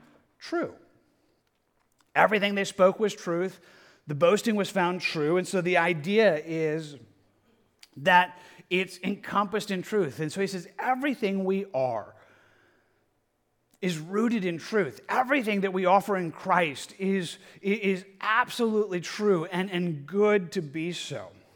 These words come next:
Then we think about who we are. We are a people of the truth. Jesus is true.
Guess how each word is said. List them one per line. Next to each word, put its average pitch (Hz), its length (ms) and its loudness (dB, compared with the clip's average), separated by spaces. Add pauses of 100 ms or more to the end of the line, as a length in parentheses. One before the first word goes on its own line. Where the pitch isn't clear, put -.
(920)
Then 185 160 0
we 185 80 -2
think 214 180 0
about 220 220 6
who 180 160 0
we 180 160 2
are. 160 120 4
We 190 140 0
are 208 100 4
a 135 60 0
people 180 340 -2
of 180 80 0
the 175 80 -6
truth. - 440 -8 (500)
Jesus 208 400 -4
is 139 120 -6
true. - 300 -12